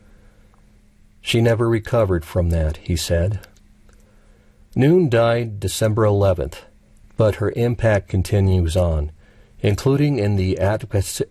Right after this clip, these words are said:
advocacy work she did for cancer research.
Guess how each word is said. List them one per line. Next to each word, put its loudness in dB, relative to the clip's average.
advocacy -2
work 0
she -4
did 0
for -8
cancer -2
research. -2